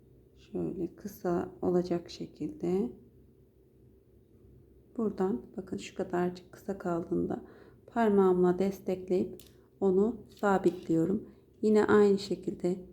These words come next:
şurada hemen boğumuma giriş yaptım. Ve karışmaması için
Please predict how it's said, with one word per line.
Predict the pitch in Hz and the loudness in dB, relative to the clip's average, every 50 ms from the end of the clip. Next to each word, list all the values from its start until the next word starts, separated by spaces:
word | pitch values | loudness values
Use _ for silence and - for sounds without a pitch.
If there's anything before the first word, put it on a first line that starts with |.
| - _ _ | -20 _ _
şurada | - - - 208 202 202 202 - 175 175 180 185 | -10 -4 -2 0 0 0 0 0 0 0 0 0
hemen | 202 202 190 185 180 175 180 190 - - - - - _ _ _ _ _ | 0 2 4 4 4 4 2 0 -2 -8 -14 -20 -20 _ _ _ _ _
boğumuma | - 185 185 185 180 180 185 180 180 180 175 185 208 185 - - - _ _ _ _ _ _ _ _ | 4 6 8 8 8 8 6 6 6 4 4 2 0 -2 -8 -14 -20 _ _ _ _ _ _ _ _
giriş | - 190 185 185 175 - - - - | -4 -2 -2 -2 -6 -8 -10 -8 -8
yaptım. | 160 - - - - - - 185 202 220 - - - _ - - _ _ - - - _ _ _ _ _ _ _ _ _ _ _ _ - | -8 -8 -10 -14 -12 -6 -4 -4 -4 -4 -8 -12 -20 _ -20 -20 _ _ -20 -20 -20 _ _ _ _ _ _ _ _ _ _ _ _ -4
Ve | 190 196 196 208 - - - - - - - _ _ _ _ _ _ _ _ _ _ _ _ _ _ _ _ _ _ _ - | 0 0 0 0 -2 -4 -10 -18 -20 -20 -20 _ _ _ _ _ _ _ _ _ _ _ _ _ _ _ _ _ _ _ -12
karışmaması | - - 196 190 196 196 - - 185 175 170 170 170 - - - | -4 -2 0 0 0 -2 0 0 2 4 4 2 2 -2 -2 -2
için | 170 170 - - - - 175 175 196 - | -2 -2 -4 -4 0 0 2 2 0 -2